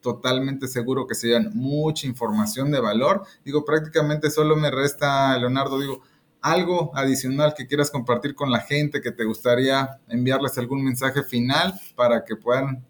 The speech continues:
llevarse algo de reflexión de todo el tema que estuvimos platicando en esta charla.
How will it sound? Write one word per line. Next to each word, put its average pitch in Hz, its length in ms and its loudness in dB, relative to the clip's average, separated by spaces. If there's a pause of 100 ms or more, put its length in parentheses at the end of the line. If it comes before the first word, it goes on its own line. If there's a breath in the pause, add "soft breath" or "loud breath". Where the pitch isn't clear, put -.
llevarse 123 520 2
algo 131 220 0
de 135 80 2
reflexión 117 640 -2
de 131 100 0
todo 135 180 -2
el 131 140 0
tema 135 240 -4
que 110 60 -10
estuvimos 127 400 -6
platicando 117 480 -2
en 123 80 2
esta 123 200 -2
charla. 165 440 -2